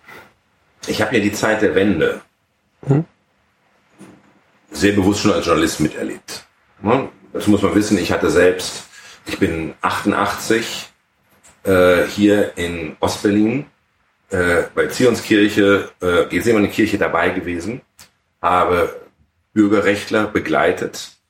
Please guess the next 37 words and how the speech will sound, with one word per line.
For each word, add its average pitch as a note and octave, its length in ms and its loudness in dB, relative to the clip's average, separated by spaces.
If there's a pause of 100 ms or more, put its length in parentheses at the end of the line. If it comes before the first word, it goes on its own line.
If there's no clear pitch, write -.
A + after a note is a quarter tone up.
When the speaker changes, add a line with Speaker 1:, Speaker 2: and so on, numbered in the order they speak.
(180)
Speaker 1:
habe G2 240 0
mit G#2+ 200 0
deren G#2 300 0
Wissen C3 320 0
und F#2+ 200 -2
Wollen, G#2 500 0 (720)
äh, F#2+ 360 4
äh, F#2 520 -4
diese G2 240 0
Filme G#2 320 0
nach F2 180 0
draußen G2+ 380 0
gebracht - 640 -2
und G2 160 -2
dann G2+ 240 -2
auch G2 160 0
veröffentlicht, - 960 -2
was - 300 -6 (360)
vor A2+ 380 2
sich A2 140 -6
gegangen G#2+ 260 0
ist B2 140 -4
in F2+ 60 -2
der E2 100 0
Zionskirche, - 580 -4
was F2 180 0
passiert - 320 -2
ist, D#3 300 -4 (600)
äh, G2+ 220 2 (320)
habe G#2 260 2
dann F#2 160 0
selber G#2 420 2
ein, F#2 400 -4
ein, D#2+ 260 -14
ein - 180 -10
Einreiseverbot G2+ 960 0
bekommen, C3+ 520 -4